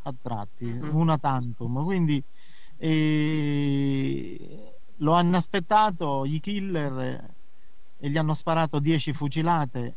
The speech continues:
Speaker 1: dieci, no una, dieci, eh, dentro la sua auto. Purtroppo dietro c'era, io la chiamo una bambina, no? Che può essere mia figlia di diciannove anni, che era l'assistente di Paolo.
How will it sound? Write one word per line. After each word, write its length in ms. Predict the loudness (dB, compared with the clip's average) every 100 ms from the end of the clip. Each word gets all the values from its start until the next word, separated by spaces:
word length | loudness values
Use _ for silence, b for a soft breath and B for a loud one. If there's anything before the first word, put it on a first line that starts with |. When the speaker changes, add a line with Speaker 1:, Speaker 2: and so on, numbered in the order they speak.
| -6
Speaker 1:
dieci, 520 | -2 2 2 0 -2
no 160 | -2 0
una, 300 | 0 -2 -2
dieci, 600 | 0 0 0 -2 -6 -6 -6 -8 -8 b b b b -6
eh, 440 | -4 -2 -2 0
dentro 420 | 2 2 2 2
la 100 | 2
sua 200 | 2 2
auto. 380 | 4 4 2 0
Purtroppo 560 | -2 -2 0 0 2 0
dietro 380 | 2 2 0 -2
c'era, 420 | -2 0 0 0
io 200 | 0 0
la 160 | 0 0
chiamo 280 | 0 0
una 140 | 2 0
bambina, 600 | 2 2 2 2 2 0
no? 260 | -2 -2 -4 -6 b b b
Che 100 | -4
può 160 | 0 2
essere 340 | 2 0 0
mia 160 | 2 2
figlia 360 | 2 2 2
di 160 | 0 0
diciannove 560 | -2 0 0 2 2 2
anni, 300 | 2 2 2
che 100 | 0
era 140 | 2
l'assistente 720 | 0 0 -2 -2 0 0 0
di 100 | -2
Paolo. 460 | -2 -2 -2 -4 -6